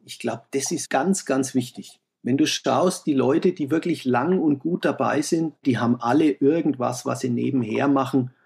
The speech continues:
sodass es nicht nur Klettern ist, ne? Da gab's mal vom Adam eine Videoreihe, wo er auch trainiert hat, der ist zwischendrin studieren gegangen, weil er gesagt hat, er braucht es. Er braucht da diesen geistigen Ausgleich. Wenn's nur Klettern machst, wirst blöd.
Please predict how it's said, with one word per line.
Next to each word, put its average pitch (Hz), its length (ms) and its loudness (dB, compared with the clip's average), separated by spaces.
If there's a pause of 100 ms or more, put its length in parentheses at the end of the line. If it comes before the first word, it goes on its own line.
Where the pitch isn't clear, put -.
(340)
sodass 123 400 -2
es 127 140 2
nicht 120 220 2
nur 139 380 4
Klettern 131 480 -2
ist, 110 160 -6
ne? 117 100 -2
Da 135 120 -2
gab's - 260 -4
mal 143 120 2
vom 120 220 -2
Adam 175 460 2 (380)
eine 127 180 2
Videoreihe, 151 760 2
wo 135 140 4
er 123 160 0
auch 139 320 -4 (140)
trainiert 117 480 -2
hat, 208 260 0 (680)
der 135 140 2
ist - 160 -4
zwischendrin 160 380 2
studieren 151 480 2
gegangen, 113 380 -2
weil 113 120 -2
er 123 80 -2
gesagt 127 300 -6
hat, 147 80 0
er 127 100 -2
braucht 123 400 -4
es. - 340 -8 (180)
Er 123 120 -8
braucht 127 360 -6
da 156 80 -2
diesen 135 360 -4
geistigen 131 540 -2
Ausgleich. 131 540 -2
Wenn's 131 220 -4
nur 170 240 2
Klettern 165 340 0
machst, 156 260 -4
wirst 127 200 -4
blöd. 120 340 -2